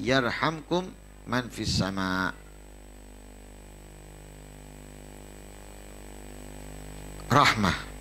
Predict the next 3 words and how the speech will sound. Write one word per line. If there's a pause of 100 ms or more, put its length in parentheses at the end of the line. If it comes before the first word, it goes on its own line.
(1500)
Rahmah
ini (2750)
riqatun,